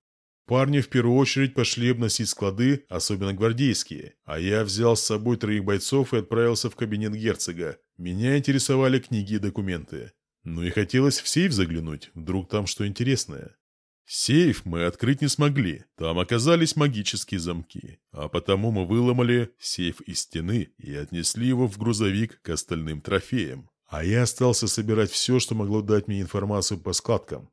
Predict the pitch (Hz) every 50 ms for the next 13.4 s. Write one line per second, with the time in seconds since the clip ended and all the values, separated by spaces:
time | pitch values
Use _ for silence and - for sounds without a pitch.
0 | _ - 73 - - 95 90 80 92 90 80 - - - 98 95 87 78 - _
1 | _ - 78 73 78 78 - - 85 82 78 78 85 85 82 - - 113 123 -
2 | - - _ _ _ _ _ _ _ _ _ _ - 76 82 90 117 156 - -
3 | - - 170 156 - 160 135 - 127 131 139 131 147 143 139 120 - - 120 107
4 | 104 113 117 110 104 107 104 - - 123 120 107 98 98 95 - - 95 92 95
5 | 120 123 135 135 139 131 - 113 101 - _ - 98 98 92 - - 117 113 -
6 | - - 135 90 - _ _ _ _ 80 80 82 82 82 85 90 95 107 123 143
7 | 147 143 - - 135 123 123 123 117 - 120 117 110 - - 92 78 76 76 -
8 | - - _ _ _ _ _ _ 78 76 82 104 127 123 123 113 117 123 131 135
9 | 123 - 104 95 95 101 113 131 151 139 107 95 95 107 120 131 127 98 110 110
10 | - - 107 104 113 123 120 127 127 123 - _ _ - 82 80 - - 92 95
11 | 104 110 98 - 104 95 - - 101 95 90 - - - 117 120 117 101 95 90
12 | 90 85 - - 87 82 80 76 85 82 87 82 - 98 90 - - - 127 120
13 | - - 82 80 78 73 -